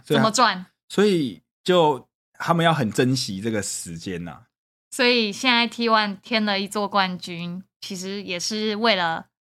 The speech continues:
Speaker 2: 让他们的经历更丰富。
Speaker 1: 对，但是不知道为什么要聊到这边，感觉就会聊得很哀伤，就是好像他们之后的那个生涯就不，就不长远了。他们就是开了一个好局，但是后面也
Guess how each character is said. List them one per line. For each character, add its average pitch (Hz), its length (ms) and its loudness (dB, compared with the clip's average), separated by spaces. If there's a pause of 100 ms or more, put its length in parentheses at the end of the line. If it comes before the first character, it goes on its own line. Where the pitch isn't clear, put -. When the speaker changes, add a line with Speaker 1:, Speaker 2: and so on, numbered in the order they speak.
(280)
Speaker 2:
让 269 200 2
他 233 180 2
们 196 220 -2
的 180 240 2
经 214 320 2
历 220 180 2
更 202 220 0
丰 170 220 -4
富。 165 260 -12 (440)
Speaker 1:
对， 107 300 -4 (360)
但 147 100 -2
是 156 300 0 (200)
不 165 60 -2
知 - 20 4
道 156 100 6
为 156 40 4
什 151 80 -2
么 113 120 0 (380)
要 180 120 6
聊 151 140 4
到 151 100 6
这 147 100 2
边， 139 160 4
感 110 160 0
觉 113 120 0
就 143 120 4
会 143 60 4
聊 117 180 2
得 104 100 0
很 101 120 -4
哀 110 240 -4
伤， 98 320 -4
就 131 80 -2
是 127 180 -2 (220)
好 117 80 -8
像 143 240 0 (240)
他 147 100 -2
们 143 160 -2
之 131 200 -6
后 127 280 2 (360)
的 113 140 -2
那 127 120 0
个 113 240 0
生 131 220 0
涯 101 160 0
就 110 100 -4
不， 123 200 -2
就 123 140 0
不 135 140 -2
长 104 260 -6
远 98 220 -6
了。 90 160 -18
他 139 60 -2
们 139 80 0
就 139 80 -6
是 147 240 -2
开 156 240 2
了 151 100 4
一 135 60 0
个 139 100 0
好 104 200 -6
局， 92 260 -12
但 127 100 -2
是 135 80 -2
后 127 160 -4
面 123 220 -4
也 85 280 -10